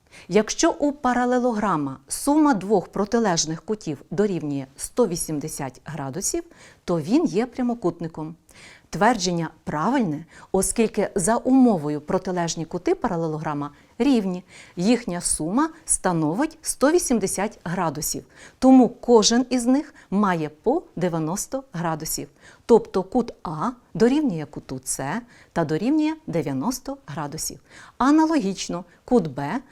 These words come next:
дорівнює куту Д та дорівнює дев'яносто градусів. Маємо, що всі кути паралелограма дорівнюють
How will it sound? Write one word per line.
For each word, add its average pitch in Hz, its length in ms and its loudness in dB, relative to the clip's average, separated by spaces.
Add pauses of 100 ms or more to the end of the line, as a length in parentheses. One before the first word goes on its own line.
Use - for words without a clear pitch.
(120)
дорівнює 220 500 2
куту 143 380 -6 (100)
Д 151 340 -4 (240)
та 165 120 -4
дорівнює 247 520 0 (120)
дев'яносто 170 640 -6
градусів. 139 540 -10 (340)
Маємо, 226 500 2 (180)
що - 240 -2
всі 262 300 0
кути 175 300 -6
паралелограма 170 880 -4 (240)
дорівнюють 240 640 0